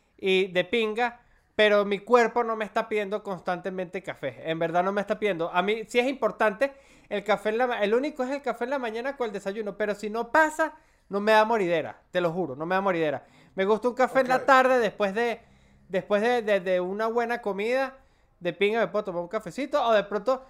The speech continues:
Speaker 1: "Coño, Sebas, vamos a hablar una pajita y nos reunimos y nos tomamos un cafecito, ta, ta, ta". Lo hago por la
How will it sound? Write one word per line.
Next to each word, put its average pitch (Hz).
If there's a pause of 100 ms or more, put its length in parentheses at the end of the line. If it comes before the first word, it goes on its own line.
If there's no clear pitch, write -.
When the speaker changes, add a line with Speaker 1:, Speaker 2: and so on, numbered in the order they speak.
(220)
Speaker 1:
"Coño, 294
Sebas, 285
vamos 247
a 262
hablar 220
una 254
pajita 233
y 247
nos 226
reunimos 220
y 226
nos 202
tomamos 196
un 214
cafecito, 214
ta, 233
ta, 226
ta". 254 (480)
Lo 196
hago 208
por 220
la 196